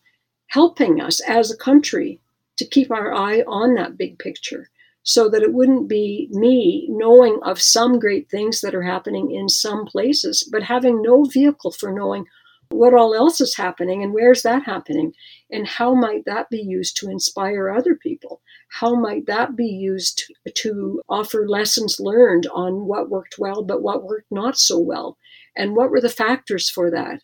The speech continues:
And, and can we do more of those good things? And can we do, can we do less of those things that prove not to work?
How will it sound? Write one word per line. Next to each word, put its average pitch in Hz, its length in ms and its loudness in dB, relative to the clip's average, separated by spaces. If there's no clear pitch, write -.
And, 190 260 -8
and 196 140 -10
can 214 160 -12
we 214 120 -4
do 208 100 -6
more 240 320 2
of 240 100 -2
those 226 220 4
good 247 200 -2
things? 254 320 2
And 208 120 -2
can 208 180 -8
we 190 100 0
do, 185 260 -2
can 233 120 -2
we 208 120 0
do 214 120 -2
less 208 360 2
of 208 100 2
those 214 280 0
things 214 320 0
that 185 140 -4
prove 214 300 -6
not 190 300 -6
to 214 100 -8
work? 220 360 0